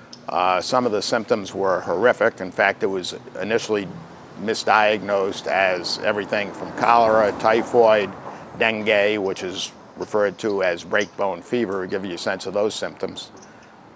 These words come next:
People could bleed not only from their nose and mouth, but from their eyes and ears, which is pretty horrific and terrifying. When public health authorities are saying this is ordinary influenza by another name,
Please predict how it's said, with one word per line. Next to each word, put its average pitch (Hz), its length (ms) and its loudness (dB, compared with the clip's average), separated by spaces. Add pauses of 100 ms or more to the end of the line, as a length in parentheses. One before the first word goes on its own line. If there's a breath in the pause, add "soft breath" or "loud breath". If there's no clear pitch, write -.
(140)
People 127 220 0
could 98 240 -6
bleed 117 300 0
not 110 300 2
only 110 280 -2
from 98 360 -4
their 95 200 -2
nose 101 380 -2
and 95 140 -8
mouth, 104 440 0
but 92 160 -2
from 95 280 -4
their 90 180 0
eyes 98 380 2
and 90 180 -8
ears, 104 400 0
which 95 220 -8
is 85 260 -8 (520)
pretty 98 220 -4
horrific 92 580 -2
and 85 400 -12 (140)
terrifying. 98 720 0 (840 loud breath)
When 104 120 -4
public 127 380 2
health 123 300 6
authorities 92 640 2
are 90 80 -6
saying 107 320 0
this 101 160 -4
is 104 120 -6
ordinary 104 520 2
influenza 98 580 -4
by 90 200 2
another 87 340 -2
name, 92 360 -2